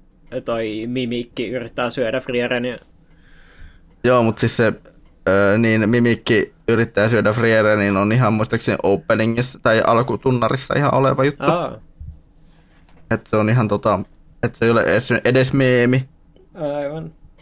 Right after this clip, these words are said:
Speaker 2: Se on ihan, se on ihan tota,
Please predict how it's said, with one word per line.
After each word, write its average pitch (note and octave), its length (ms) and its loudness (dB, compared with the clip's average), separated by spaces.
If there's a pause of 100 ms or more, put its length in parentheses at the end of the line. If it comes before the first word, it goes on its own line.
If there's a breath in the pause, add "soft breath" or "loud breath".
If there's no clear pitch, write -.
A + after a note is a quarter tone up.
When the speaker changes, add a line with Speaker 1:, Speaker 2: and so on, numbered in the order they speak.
(240)
Speaker 2:
Se A#2 140 0
on A2 140 2
ihan, A#2 280 2 (680)
se A#2+ 200 2
on A#2 180 2
ihan A2+ 320 2
tota, G#2 360 0